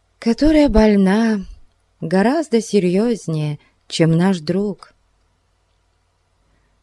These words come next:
Вам нечего ревновать ее ко мне, дорогая моя мисс Брикс. Я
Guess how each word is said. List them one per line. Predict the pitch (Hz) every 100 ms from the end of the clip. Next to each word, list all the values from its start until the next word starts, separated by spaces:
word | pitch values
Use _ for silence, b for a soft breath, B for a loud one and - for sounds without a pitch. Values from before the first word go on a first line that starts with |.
| _ -
Вам | 190 240 233
нечего | 240 254 247 226 175 156 156
ревновать | 165 165 170 170 196 285 262 143
ее | 143 135 160
ко | 156 165
мне, | 165 170 180 156 - _ _ _ _
дорогая | 220 233 240 226 254 247 180
моя | 165 160 180
мисс | 175 165 147
Брикс. | 156 180 156 - - _ _ _ _ _ _ _ _ _ _ _ _ 220
Я | 233 339 320 277 233